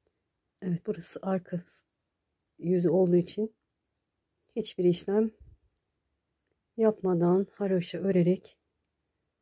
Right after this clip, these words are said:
sıramı tamamlıyorum. Evet, son ilmeğimi de ördüm. Çevirdim.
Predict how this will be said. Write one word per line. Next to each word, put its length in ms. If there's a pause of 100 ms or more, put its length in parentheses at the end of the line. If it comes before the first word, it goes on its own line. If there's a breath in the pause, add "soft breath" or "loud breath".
(540)
sıramı 680
tamamlıyorum. 640 (4000)
Evet, 220
son 260
ilmeğimi 380
de 60
ördüm. 260 (3000)
Çevirdim. 460